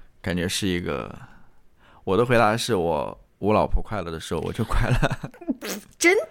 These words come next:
Speaker 2: 假的？
Speaker 1: 啊，真的，真的。我不是说我老婆的快乐时候我就快乐了，就是我觉得，嗯，就是大家都快乐的时候是最快乐的。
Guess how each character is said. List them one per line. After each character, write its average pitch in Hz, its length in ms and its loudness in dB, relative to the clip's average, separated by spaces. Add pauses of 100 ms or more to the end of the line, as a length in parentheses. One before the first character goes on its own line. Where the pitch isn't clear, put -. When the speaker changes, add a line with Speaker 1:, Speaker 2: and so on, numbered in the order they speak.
Speaker 2:
假 330 300 4
的？ 233 140 6 (400)
Speaker 1:
啊， 82 340 -2
真 90 180 -4
的， 67 140 -4 (640)
真 82 160 -2
的。 78 80 -8 (920)
我 120 100 4
不 147 100 2
是 254 80 4
说 311 140 0
我 196 120 6
老 240 200 4
婆 - 160 4
的 165 100 -2
快 - 300 -2
乐 120 120 0
时 - 160 -4
候 95 60 0
我 95 180 0
就 143 220 -2
快 98 320 -4
乐 52 140 -6
了， 50 200 -10
就 175 140 -6
是 165 140 -4
我 101 180 -2
觉 113 160 -6
得， 123 340 -2 (300)
嗯， 87 420 -10 (760)
就 - 120 -8
是 - 60 -12
大 151 160 4
家 170 100 4
都 214 160 6
快 226 240 4
乐 113 120 4
的 87 100 2
时 87 140 -6
候 69 100 -4
是 - 140 -8
最 87 160 0
快 76 200 -4
乐 57 200 -4
的。 - 120 -18